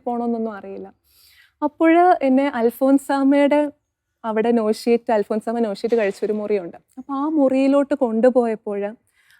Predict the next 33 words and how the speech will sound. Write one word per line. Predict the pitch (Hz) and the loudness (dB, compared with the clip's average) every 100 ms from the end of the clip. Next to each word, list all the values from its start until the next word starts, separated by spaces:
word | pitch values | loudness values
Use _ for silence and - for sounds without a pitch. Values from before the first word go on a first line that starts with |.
| - | -4
അവിടെ | 277 330 | 0 2
ഇരിക്കുമ്പോൾ | 277 254 277 269 285 | 2 0 0 2 4
എനിക്കിങ്ങനെ | 262 254 262 262 | 2 2 2 2
ഉള്ളിൽ | 247 240 269 269 254 | 2 2 2 0 -4
ഞാനിങ്ങനെ | 233 240 247 | -4 -2 -2
സ്വരം | - 226 226 | -4 -6 -4
കേൾക്കുക, | 220 202 - 202 202 _ _ - | -2 -2 -4 -12 -12 _ _ -4
"ഈ | 247 | -2
അൽഫോൻസാമ്മയെ | 285 254 247 269 262 277 285 | 0 0 0 0 0 0 0
കണ്ടല്ലേ | 277 247 226 214 214 | 0 -4 -2 -2 -2
നീ | 220 | -4
ഇത്രയും | 214 - 220 220 220 | -4 -6 -8 -10 -12
ആഗ്രഹിച്ചത്, | 208 202 254 254 247 185 | -8 0 2 2 0 -4
ഒരു | 196 226 | -4 -4
കന്യാസ്ത്രീ | 214 214 214 - 226 | -4 -4 -4 -2 -4
ആകാൻ | 202 202 196 | -4 -8 -8
ആഗ്രഹിച്ചത്? | 180 185 185 185 185 175 _ - - _ - | -10 -8 -8 -8 -12 -14 _ -20 -20 _ -4
അൽഫോൻസാമ്മയുടെ | 226 226 262 254 269 - 277 277 285 302 - _ _ _ _ 247 277 | 0 2 4 4 4 0 2 4 4 4 0 _ _ _ _ 2 4
മഠത്തിൽ | 247 214 - 262 | 4 2 2 4
അല്ലെങ്കിൽ | 226 226 233 | 4 4 2
നീ | 226 | 2
ഏത് | 214 208 254 | 2 2 2
മഠത്തിൽ | 240 214 - 240 | 2 -2 -4 0
പോകും?" | 208 214 220 254 | 4 4 4 2
എന്നൊരു | 240 233 247 | 0 0 0
സ്വരം | 254 - 202 226 | -2 -2 -2 0
കേട്ട് | 220 208 | 0 -2
അങ്ങനെയാണ് | 208 202 247 254 220 | -2 0 0 2 0
ഞാൻ | 220 220 | 0 0
എഫ് | 196 - | -4 -4
സി | 220 | -4
സിയിൽ | 214 240 226 | -2 0 0
വരുന്നത്. | 226 190 185 190 180 | 0 -4 -6 -10 -12